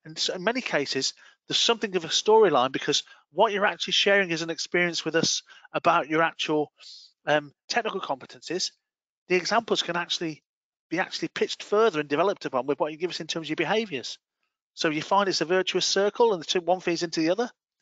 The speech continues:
So don't be put off, seize the opportunity. And again, not, so not dismissing other, other organisations, but if you're applying for something like the Chartered Management Institute, we're applying for fellowship of iosh and people later, I can assure you this is a much user-friendlier route,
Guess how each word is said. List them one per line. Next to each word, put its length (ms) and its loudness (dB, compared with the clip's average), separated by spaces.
So 120 -8
don't 140 0
be 60 0
put 180 4
off, 220 4
seize 300 0
the 60 2
opportunity. 580 -2
And 140 -4
again, 320 -2
not, 160 -2
so 140 -6
not 180 0
dismissing 480 -2
other, 180 2
other 200 2
organisations, 800 0
but 80 0
if 120 -4
you're 140 4
applying 400 0
for 160 -6
something 260 -4
like 160 2
the 80 -10
Chartered 420 -2
Management 440 -4
Institute, 580 -2
we're 80 2
applying 300 2
for 100 -6
fellowship 400 -4
of 60 -4
iosh 420 4
and 80 -10
people 260 -6
later, 340 0
I 100 -4
can 120 -4
assure 340 4
you 120 0
this 220 0
is 100 -2
a 60 4
much 640 2
user-friendlier 1040 2
route, 480 2